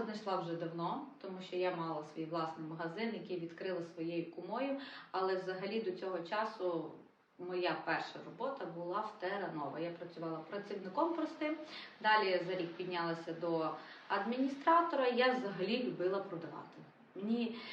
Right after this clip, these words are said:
<laughs> говорили про те, що ти продаш, Настя, її мертвому. <laughs>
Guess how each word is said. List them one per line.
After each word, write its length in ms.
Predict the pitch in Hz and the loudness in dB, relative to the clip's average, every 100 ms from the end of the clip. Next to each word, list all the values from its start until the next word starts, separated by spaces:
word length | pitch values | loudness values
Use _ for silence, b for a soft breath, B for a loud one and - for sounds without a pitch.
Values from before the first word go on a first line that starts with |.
| B | B
<laughs> 300 | B - - | B 0 8
говорили 400 | 294 220 254 240 | 10 10 8 6
про 140 | 220 196 | 2 0
те, 160 | 233 | 0
що 140 | 240 185 | 0 0
ти 180 | - 269 | 2 2
продаш, 460 | - 196 175 247 - | 2 2 6 6 4
Настя, 280 | 190 202 190 | 0 0 0
її 160 | 185 190 | 0 0
мертвому. 800 | 190 185 - 160 170 202 269 | 0 -2 -6 -4 2 6 6
<laughs> 60 | 269 | 4